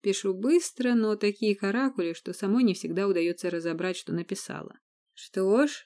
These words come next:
давайте познакомимся, Евгений Константинович. Я открыла папку и посмотрела на фотографию. Очень приятное лицо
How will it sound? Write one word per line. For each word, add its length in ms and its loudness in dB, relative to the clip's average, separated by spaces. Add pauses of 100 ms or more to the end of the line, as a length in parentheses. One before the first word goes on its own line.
(160)
давайте 560 4
познакомимся, 840 4
Евгений 520 2
Константинович. 1200 -6 (520)
Я 260 2
открыла 480 0
папку 400 0
и 60 4
посмотрела 760 -2
на 120 0
фотографию. 1080 -10 (600)
Очень 520 -2
приятное 760 2
лицо 680 0